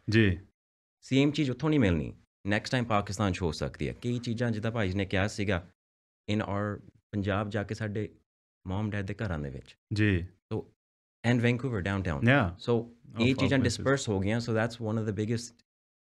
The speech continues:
Speaker 2: things about this ਕਿ ਸਾਨੂੰ ਕਦੀ ਪਤਾ ਨਹੀਂ ਹੁੰਦਾ ਕਿੱਥੇ ਹੋਣਾ। It's always a surprise।
Speaker 1: ਅੱਛਾ,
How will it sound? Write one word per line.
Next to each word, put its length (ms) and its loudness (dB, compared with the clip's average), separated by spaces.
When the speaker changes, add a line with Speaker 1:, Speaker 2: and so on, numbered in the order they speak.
Speaker 2:
things 140 2
about 160 0
this 140 -4
ਕਿ 80 -2
ਸਾਨੂੰ 220 -2
ਕਦੀ 180 -2
ਪਤਾ 280 -4
ਨਹੀਂ 100 0
ਹੁੰਦਾ 240 0
ਕਿੱਥੇ 440 -6
ਹੋਣਾ। 200 0
It's 280 -4
always 200 2
a 20 -8
surprise। 440 -6
Speaker 1:
ਅੱਛਾ, 200 2